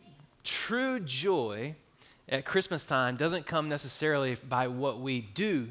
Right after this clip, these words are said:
for Christmas, but what we might allow Christmas to do in us.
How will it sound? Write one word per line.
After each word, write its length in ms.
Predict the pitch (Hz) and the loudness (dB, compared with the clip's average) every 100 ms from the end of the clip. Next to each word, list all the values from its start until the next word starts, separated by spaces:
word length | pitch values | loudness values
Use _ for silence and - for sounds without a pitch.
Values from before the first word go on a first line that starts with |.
| - | -6
for 180 | - 120 | -6 -2
Christmas, 760 | - 196 - 113 123 - - - - - - - | 0 0 -2 -4 -4 -6 -8 -14 -20 -20 -10 -2
but 140 | 139 | 0
what 260 | 139 131 135 | 0 -2 0
we 200 | 175 190 | 0 2
might 260 | 165 147 | 2 2
allow 440 | 139 139 135 127 127 | 2 4 6 6 2
Christmas 560 | - 160 147 139 117 | -2 -4 -2 -4 -6
to 140 | - 123 | -6 -8
do 460 | 110 127 113 104 - - _ _ - | -4 -4 -4 -6 -12 -20 _ _ -4
in 300 | 131 117 110 | -2 -2 -2
us. 600 | 113 98 - - - | -2 -2 -2 -2 -4